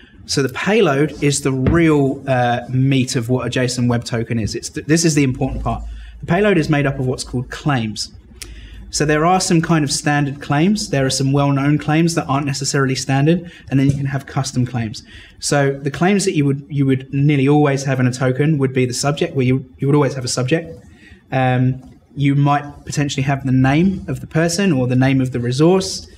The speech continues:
Uh, you would have an expiry, so the token will expire after a certain period of time. What you can do when it expires is you can send someone their json Web Token, which contains your claims.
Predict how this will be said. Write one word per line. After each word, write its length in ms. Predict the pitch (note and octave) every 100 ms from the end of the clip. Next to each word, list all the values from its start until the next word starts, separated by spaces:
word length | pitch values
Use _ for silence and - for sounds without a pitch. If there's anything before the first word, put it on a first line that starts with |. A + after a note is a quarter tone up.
| - - -
Uh, 120 | C3+
you 240 | C3 C#3
would 100 | C#3
have 220 | B2+ D3+ C3+
an 80 |
expiry, 920 | B2+ - - - C#3+ E3 F3+ G3 - - -
so 160 | - C3+
the 100 | B2+
token 380 | D3+ D3 C3+
will 80 | B2
expire 520 | A#2+ - C3+ C#3+ D3
after 200 | B2+ C3
a 80 | C3
certain 300 | - A#2+ A#2
period 280 | - B2+ A#2+
of 80 | B2
time. 560 | - C#3 F3+ - - - - - - - - - _ -
What 180 | D3+
you 80 | C#3
can 120 | C3+
do 140 | C3+ C#3
when 160 | C3+
it 100 | C3
expires 720 | B2+ - F3+ F#3 C#3 C3+ - - -
is 100 | C3
you 80 | C3+
can 140 | C3+
send 240 | - E3 E3
someone 240 | D#3+ C#3
their 140 | C3
json 380 | B2+ C3+ C3 A#2+
Web 180 | B2+ B2
Token, 340 | C#3 C#3 F3+ - - -
which 180 | C3+ -
contains 420 | C3+ B2+ C3 B2+
your 80 | A#2
claims. 580 | - C3+ E3+ G#3 -